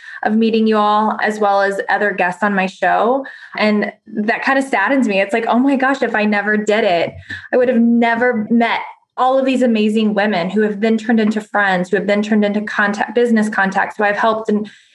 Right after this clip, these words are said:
it's just, it's crazy the, the trajectory it takes you with relationships, with your guests, with listeners, with followers.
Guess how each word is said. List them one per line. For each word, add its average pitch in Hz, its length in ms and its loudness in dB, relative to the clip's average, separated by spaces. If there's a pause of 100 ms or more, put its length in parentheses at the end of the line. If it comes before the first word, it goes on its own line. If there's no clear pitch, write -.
(160)
it's 233 240 0
just, 254 300 0
it's 233 200 0
crazy 214 560 0
the, 196 600 0
the 220 160 0
trajectory 202 560 0
it - 100 -2
takes - 380 -2
you 185 240 2
with 185 300 0
relationships, 185 840 0
with 175 300 -2
your 180 180 0
guests, 180 520 -2 (100)
with 190 180 0
listeners, 226 600 0
with 185 220 -4
followers. 240 640 2